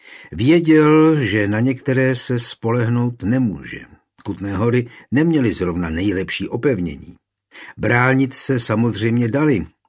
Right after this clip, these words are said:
jenže představa, že je on císař, obklíčen kacíři, Zikmunda popudila. To nepřipadalo v úvahu. „Pipo,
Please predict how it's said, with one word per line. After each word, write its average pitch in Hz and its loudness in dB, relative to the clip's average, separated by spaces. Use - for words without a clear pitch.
jenže 104 -2
představa, 151 -2
že 110 0
je 107 0
on 131 0
císař, - -4
obklíčen 127 -2
kacíři, 123 -4
Zikmunda 87 -6
popudila. 78 -10
To 69 -8
nepřipadalo 113 -2
v - -16
úvahu. - -10
„Pipo, 117 0